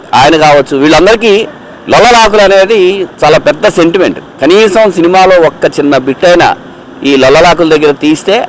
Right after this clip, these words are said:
ఆ సినిమా హిట్ అవుతుంది. అలా తీయని సినిమాలు ఫ్లాప్ అయ్యాయి అని వాళ్ళ నమ్మకం. అందులో భాగంగా వాళ్ళందరూ కూడా ఇక్కడ సినిమాలు తీశారు.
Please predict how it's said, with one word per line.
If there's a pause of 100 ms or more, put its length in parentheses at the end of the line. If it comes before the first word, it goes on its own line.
ఆ
సినిమా
హిట్
అవుతుంది. (420)
అలా
తీయని
సినిమాలు (520)
ఫ్లాప్
అయ్యాయి (260)
అని
వాళ్ళ
నమ్మకం. (200)
అందులో
భాగంగా (420)
వాళ్ళందరూ
కూడా
ఇక్కడ
సినిమాలు
తీశారు.